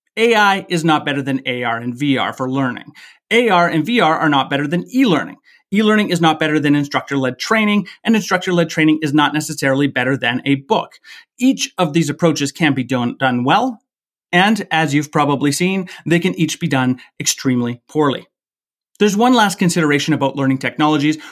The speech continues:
or ed tech as it's been buzzified. Humans evolved over millions of years, including how we learn. The fact that all our learners have mobile devices and an internet connection has not changed how they learn.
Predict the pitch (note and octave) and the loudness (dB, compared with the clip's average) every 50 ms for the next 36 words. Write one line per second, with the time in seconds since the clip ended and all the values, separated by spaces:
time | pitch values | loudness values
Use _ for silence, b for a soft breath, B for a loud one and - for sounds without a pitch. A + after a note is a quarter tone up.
0 | B B E3 E3 D#3 - E3 D3+ C#3+ - - E3 D#3+ D#3 - - B B B B | B B -2 -2 0 -2 -4 -4 -6 -6 -6 -4 -4 -6 -6 -12 B B B B
1 | D3+ C3+ D#3+ D#3 - C3+ D3+ D#3 D#3 D3 D3 C3+ C3 C3 C#3+ C#3 - C#3 C3+ C3+ | -2 -2 -2 -2 0 0 2 2 2 2 2 0 -2 -2 -4 -2 0 0 0 0
2 | C3+ C3+ - _ _ _ b b b b - G#3 A3 A#3 A3+ G3 F#3 E3 E3+ D#3+ | 0 -4 -8 _ _ _ b b b b 0 2 4 4 4 2 2 2 2 2
3 | D#3 D3+ - - E3+ F3 E3 F3 E3 C#3+ C3 B2+ B2+ B2 B2 A2 A#2 - - - | 2 0 -2 -2 -2 2 2 4 4 4 2 2 0 -2 -4 -6 -10 -12 -12 -12
4 | - - - - D#3+ D#3+ D#3+ F3+ F#3+ F#3 F#3+ F3 E3+ - D#3+ D3 C#3+ C3+ C3 C3 | -14 -12 -4 -2 -2 0 2 2 2 2 0 -2 -2 -2 0 0 0 0 0 0
5 | A#2+ A#2+ G2+ G2+ - _ _ _ _ b b b b - F3+ F3 G3 G#3+ A3+ A#3 | -2 -4 -6 -8 -12 _ _ _ _ b b b b -2 -2 0 2 0 0 0
6 | A#3 - F3+ F3 - - F#3 E3+ E3+ F3 E3+ E3 D#3+ D3 D3 D3+ D3 D3+ D#3 D3+ | 0 -2 -2 -2 -2 0 2 2 4 4 4 2 2 2 2 2 2 2 2 0
7 | D#3 C#3+ C3 B2 C3+ C#3 - E3+ D#3+ F3 C#3+ D3 C#3+ C#3 - D3+ C#3 C3 - - | -2 -4 -2 0 0 0 0 0 -2 -2 0 0 -2 -2 -2 -4 -4 -4 -4 -2
8 | C3 C3 B2 - - - G#3+ G3+ G#3+ G#3 G3+ F#3 F#3+ - F#3 E3 D3 D3+ - D#3 | -2 -2 -2 -4 -4 -6 -4 0 0 2 0 0 -2 -2 0 0 0 0 0 -2
9 | C#3+ C#3+ C#3+ B B B F#3 F#3 E3 F3+ F#3 - - - - - B3+ B3 E3 C3 | -2 -2 -2 B B B -2 0 2 2 0 0 -2 -4 -4 0 0 2 2 2
10 | A#2+ A#2+ - - - - F3 F#3 D#3 C3 A#2+ G#2+ G#2+ - - | 0 -2 -8 -8 -4 -2 -2 -2 -2 -2 -4 -6 -8 -12 -18